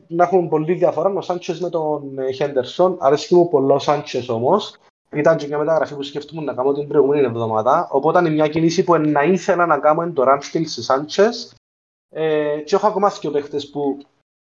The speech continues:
εν να ήθελα να φύγουν, ο Ρόμπερτσον και ο Μπέιλι.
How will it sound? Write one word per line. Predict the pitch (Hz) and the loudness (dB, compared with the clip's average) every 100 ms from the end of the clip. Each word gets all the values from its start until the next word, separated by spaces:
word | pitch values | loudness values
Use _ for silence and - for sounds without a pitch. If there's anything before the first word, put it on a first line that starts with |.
| - | 0
εν | 160 | 2
να | 151 | 4
ήθελα | 143 135 139 | 2 4 4
να | 131 | 4
φύγουν, | 123 170 214 233 | 2 4 4 4
ο | 143 | 6
Ρόμπερτσον | 156 185 196 - 196 196 | 6 6 2 2 2 2
και | 196 190 | 4 4
ο | 180 175 165 165 | 6 4 4 0
Μπέιλι. | 165 175 139 131 127 | 0 0 0 0 -4